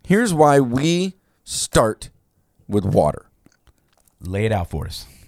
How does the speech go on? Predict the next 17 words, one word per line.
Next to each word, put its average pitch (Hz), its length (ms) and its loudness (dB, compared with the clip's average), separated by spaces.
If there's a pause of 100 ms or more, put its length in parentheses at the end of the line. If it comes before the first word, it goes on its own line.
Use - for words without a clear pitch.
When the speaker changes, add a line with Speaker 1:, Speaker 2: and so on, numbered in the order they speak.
(540)
Speaker 1:
People 185 540 0 (1300)
in 120 100 -2
today's 117 300 0
society, 92 640 -2 (280)
Western 95 300 -6
culture, 110 540 -4
United 90 360 -4
States - 320 -2
specifically, 107 400 -8
which 98 260 -8
is - 40 -20
where 95 160 -4
we 95 100 -8
live, 90 300 -2 (320)
you 98 60 -8
know, 101 80 0
barring 107 420 2